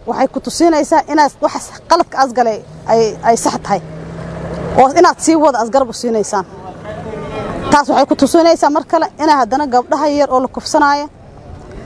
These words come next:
ay bulsho kufsadaan, shakhsi as kufsanaya. Sababtoo ah, haddaan hal nin kufsado,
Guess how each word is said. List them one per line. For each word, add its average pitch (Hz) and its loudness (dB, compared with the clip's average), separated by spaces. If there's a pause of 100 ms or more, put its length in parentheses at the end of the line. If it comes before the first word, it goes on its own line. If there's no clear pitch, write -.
(220)
ay 240 2
bulsho 254 4
kufsadaan, 247 0
shakhsi - -6
as 208 -2
kufsanaya. 233 -2
Sababtoo 320 2
ah, 233 0
haddaan 214 2
hal 339 0
nin 339 2
kufsado, 196 -8